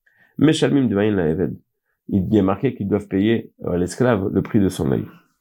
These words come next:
Matar de Mafke de Chaoud, mais non, Kaveh, Shalomé. Arrête, eux, c'est des menteurs, mais dans son sens. Ils sont venus le libérer. C'est quoi, Kacher Zanam ?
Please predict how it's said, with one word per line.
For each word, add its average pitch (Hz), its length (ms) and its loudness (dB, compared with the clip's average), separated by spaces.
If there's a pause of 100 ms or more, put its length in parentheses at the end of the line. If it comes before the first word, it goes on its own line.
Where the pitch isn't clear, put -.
(200)
Matar 90 320 2
de 87 60 0
Mafke 90 260 -2
de 90 140 0
Chaoud, 92 260 0
mais 82 100 2
non, 82 120 0
Kaveh, 76 360 -2
Shalomé. 95 460 0 (500)
Arrête, 127 300 2
eux, 180 80 4
c'est 165 160 0
des 139 120 4
menteurs, 127 360 0
mais 113 80 2
dans 113 140 0
son 110 180 -6
sens. - 480 -8 (320)
Ils 101 100 0
sont 107 180 2
venus 110 180 4
le 104 80 4
libérer. 110 400 2 (260)
C'est 139 120 -4
quoi, 196 140 2
Kacher 92 320 -6
Zanam ? 71 280 -8